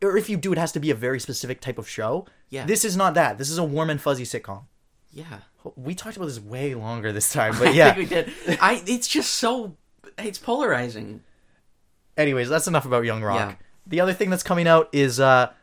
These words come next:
Speaker 1: Zack Snyder's Justice League. The trailer came out.
Speaker 2: Mm-hmm.
Speaker 1: It's four hours. It's coming out soon. I actually don't wanna go in depth on this. Let's just say we're gonna watch it when it comes
Speaker 2: Yeah,
Speaker 1: out.
Speaker 2: and you'll hear our thoughts on
Speaker 1: And
Speaker 2: it.
Speaker 1: then
Speaker 2: I'm not
Speaker 1: I'll
Speaker 2: excited
Speaker 1: talk
Speaker 2: for this, 'cause it's gonna suck.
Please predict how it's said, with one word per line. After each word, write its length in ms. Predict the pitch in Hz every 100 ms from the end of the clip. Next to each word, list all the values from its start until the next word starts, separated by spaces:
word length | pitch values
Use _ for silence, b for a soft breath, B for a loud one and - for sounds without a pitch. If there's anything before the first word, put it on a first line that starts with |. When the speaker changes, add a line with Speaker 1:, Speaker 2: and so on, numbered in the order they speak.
| _
Speaker 1:
Zack 240 | 135 147 -
Snyder's 460 | 160 151 143 127
Justice 440 | - 151 143 143 -
League. 300 | 139 131 -
The 60 |
trailer 340 | - 135 131 131
came 240 | 139 127
out. 300 | 123 123 - -
Speaker 2:
Mm-hmm. 220 | 110 113
Speaker 1:
It's 140 | 113
four 220 | - 208 175
hours. 340 | 143 139 143
It's 100 | 131
coming 180 | 175 160
out 100 | 151
soon. 180 | 151 135
I 120 | 135
actually 180 | - 202
don't 200 | 127 123
wanna 160 | 127
go 180 | 123 123
in 80 | 127
depth 220 | 123 -
on 100 | 131
this. 220 | 135 139 b b b
Let's 180 | 156 -
just 160 | 175
say 160 | 180 160
we're 200 | 127 131
gonna 180 | 165 170
watch 300 | 123 127 -
it 100 | 107
when 100 | 110
it 40 |
comes 280 | 113 151 117
Speaker 2:
Yeah, 120 | 113
Speaker 1:
out. 120 | 131
Speaker 2:
and 120 | 131 135
you'll 100 | 147
hear 260 | 143 139
our 120 | 127
thoughts 340 | 120 131 113 151
on 80 | 156
Speaker 1:
And 80 |
Speaker 2:
it. 80 | 160
Speaker 1:
then 140 | 156 156
Speaker 2:
I'm 60 |
not 140 | 151 143
Speaker 1:
I'll 40 |
Speaker 2:
excited 420 | 139 - 131 127 107
Speaker 1:
talk 60 |
Speaker 2:
for 100 | -
this, 320 | 104 101 - -
'cause 200 | 120 110
it's 280 | 107 -
gonna 260 | - 110 107
suck. 400 | - - 107 -